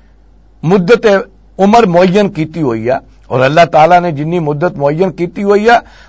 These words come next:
ਉਹਨੂੰ ਕੋਈ ਬਦਲ ਨਹੀਂ ਸਕਦਾ। ਤੇ ਅੱਛੀ ਤਰ੍ਹਾਂ ਜਾਣ ਲਓ, ਕੋਈ ਵੀ ਸ਼ਖਸ ਜਿਹੜਾ ਹੈ ਉਹਦੇ ਤੇ ਮੌਤ ਨਹੀਂ ਆਂਦੀ ਮਗਰ ਅੱਲਾਹ ਦੇ ਇਜ਼ਨ ਨਾਲ, ਕਿਤਾਬਨ ਮੁਅੱਜਲਾ, ਤੇ ਅੱਲਾਹ ਤਾਲਾ ਨੇ ਤੇ ਮੋਹਲਤ ਉਮਰ ਮੁਅੱਯਨ ਕੀਤੀ ਹੈ।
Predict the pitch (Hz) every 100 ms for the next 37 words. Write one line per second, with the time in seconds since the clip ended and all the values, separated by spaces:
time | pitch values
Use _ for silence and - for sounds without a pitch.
0 | - 185 214 214 190 170 123 160 185 196
1 | 165 - 120 98 95 - _ _ - _
2 | - 113 113 160 180 170 160 175 196 214
3 | - _ _ _ _ _ - 160 208 214
4 | 202 151 170 - 147 151 139 120 110 -
5 | - _ - 147 160 147 123 151 170 151
6 | 220 156 135 135 127 127 120 123 131 110
7 | 104 160 185 107 101 - - - 165 156
8 | 170 175 220 160 151 185 147 113 160 -
9 | 208 202 214 - 165 202 214 190 175 156
10 | 214 208 196 165 214 180 160 190 269 220
11 | 233 - 170 98